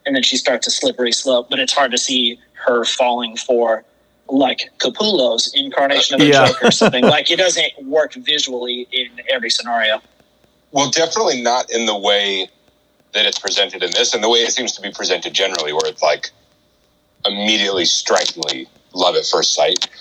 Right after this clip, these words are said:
Speaker 3: 'Cause, I mean, like,
Speaker 1: Sexual.
Speaker 3: less, yeah, like, less attractive or even ugly people can still be, like, charismatically magnetic and draw people to them and get that kind of thing. But
Speaker 1: Sure.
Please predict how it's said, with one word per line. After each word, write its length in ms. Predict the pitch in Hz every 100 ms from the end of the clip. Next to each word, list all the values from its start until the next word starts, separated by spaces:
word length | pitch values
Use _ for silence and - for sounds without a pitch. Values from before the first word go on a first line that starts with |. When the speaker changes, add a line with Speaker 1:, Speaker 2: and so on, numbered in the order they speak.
| -
Speaker 3:
'Cause, 120 | -
I 40 |
mean, 120 | 165 151
like, 120 | 135
Speaker 1:
Sexual. 300 | - - 135
Speaker 3:
less, 280 | 127 123 - _ _
yeah, 160 | 180 208
like, 160 | 139 127
less 240 | 123 131
attractive 420 | - 131 117 131 107
or 100 | 104
even 180 | 113 101 95
ugly 220 | 107 101
people 380 | - - - - _ -
can 120 | -
still 240 | - -
be, 100 | 87
like, 180 | 180 - - _
charismatically 840 | - - 90 - 87 85 85 87 82
magnetic 480 | 80 76 80 85
and 140 | - 73
draw 220 | - 82
people 220 | 85 82
to 140 | - -
them 180 | 80 80
and 160 | 73 - - -
get 140 | -
that 120 | - -
kind 140 | 87
of 60 | 85
thing. 200 | 110 104
But 180 | - -
Speaker 1:
Sure. 160 | -